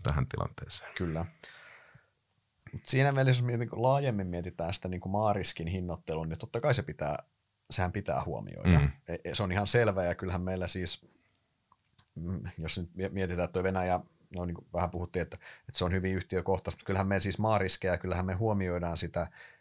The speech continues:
Speaker 2: eihän sen aina tarvi olla tämmönen äärival-, äärimmäisen, äärimmäinen valtio,
Speaker 1: Niin.
Speaker 2: siinä, siinä mielessä.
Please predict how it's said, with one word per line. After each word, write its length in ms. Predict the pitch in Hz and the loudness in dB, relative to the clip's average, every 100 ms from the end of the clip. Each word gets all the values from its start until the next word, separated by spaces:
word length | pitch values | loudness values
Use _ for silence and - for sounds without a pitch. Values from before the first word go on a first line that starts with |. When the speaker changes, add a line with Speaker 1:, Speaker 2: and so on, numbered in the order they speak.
| - | -4
Speaker 2:
eihän 140 | 95 85 | 0 0
sen 140 | 92 | 2
aina 260 | 98 104 95 | 2 4 4
tarvi 340 | 95 85 87 | 2 2 0
olla 280 | 92 90 85 - | 0 0 -2 -4
tämmönen 460 | 78 80 80 80 - _ _ _ _ _ _ _ _ _ - _ - | -4 -4 -4 -6 -8 _ _ _ _ _ _ _ _ _ -20 _ 0
äärival-, 580 | 92 90 78 78 78 - | 4 4 2 -2 -4 -4
äärimmäisen, 720 | 78 98 90 82 85 87 80 - - _ _ _ _ - _ _ - | 4 4 4 0 -2 -2 -4 -8 -18 _ _ _ _ -20 _ _ -4
äärimmäinen 520 | 90 85 78 73 82 | -2 0 -2 -4 -4
valtio, 320 | 80 80 87 | -4 -2 -4
Speaker 1:
Niin. 160 | 92 85 92 - | -6 -4 -2 4
Speaker 2:
siinä, 300 | 98 82 78 | 6 6 4
siinä 240 | - 85 90 | 0 0 0
mielessä. 420 | 85 87 - | -2 0 0